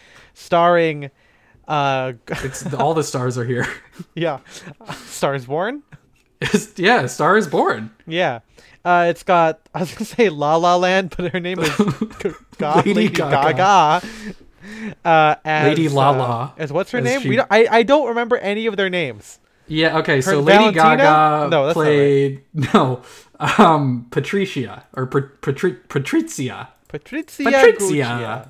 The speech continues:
Speaker 1: Gucci. Gucci.
Speaker 2: Yeah.
Speaker 1: Um, and, um, her story of, like, her infiltrating, I guess, the House of Gucci,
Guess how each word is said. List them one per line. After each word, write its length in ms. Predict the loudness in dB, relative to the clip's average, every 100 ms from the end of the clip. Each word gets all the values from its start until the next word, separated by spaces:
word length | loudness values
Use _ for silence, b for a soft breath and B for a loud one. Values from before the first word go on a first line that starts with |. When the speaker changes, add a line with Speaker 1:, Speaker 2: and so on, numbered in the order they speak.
| _
Speaker 1:
Gucci. 540 | -14 -14 -8 -6 -6 -8
Gucci. 0 |
Speaker 2:
Yeah. 340 | -12 -10 -12 -16 _ -2 0 2 0
Speaker 1:
Um, 160 | -6 _ -10
and, 440 | -8 -6 -6 -6
um, 380 | -4 -6 -10 -16 _ _ _ _ _ _
her 120 | -8
story 440 | -8 -4 -2 0 -2
of, 60 | -2
like, 200 | -4 -6
her 260 | -8 -6 -6
infiltrating, 760 | -10 -14 -12 -14 -8 -6 -6
I 140 | -8 -8
guess, 560 | -4 -4 -4 -8 -20 -12
the 100 | -12
House 400 | -8 -8 -8 -10
of 160 | -14
Gucci, 560 | -12 -14 -14 -16 -16